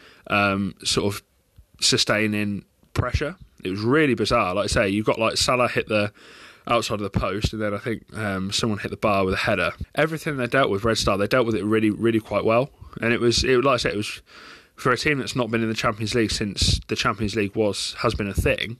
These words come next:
Like, this is their debut season, Red Star. Um, yeah, it was a really sort of, like, composed performance. But Liverpool were miles off where they, where they should be.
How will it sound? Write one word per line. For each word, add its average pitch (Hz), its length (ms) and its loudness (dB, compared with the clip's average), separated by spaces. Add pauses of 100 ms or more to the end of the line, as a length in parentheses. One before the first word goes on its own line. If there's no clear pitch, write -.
Like, 117 80 -4
this 107 120 0
is 107 60 -2
their 104 140 0
debut 101 300 0
season, 113 400 2
Red 95 120 -8
Star. - 380 -6 (520)
Um, 120 360 2 (220)
yeah, 151 160 2
it - 80 -2
was 110 100 -4
a 120 40 2
really 123 160 4
sort 113 160 -2
of, 107 80 -6
like, 98 180 -2
composed 107 440 0
performance. 113 460 0
But 120 120 -2
Liverpool 139 340 2
were 101 60 -6
miles 104 460 -2
off 95 200 -10
where 98 160 -4
they, 90 160 -8
where 101 240 -4
they 92 100 -6
should - 300 -2
be. 80 260 -2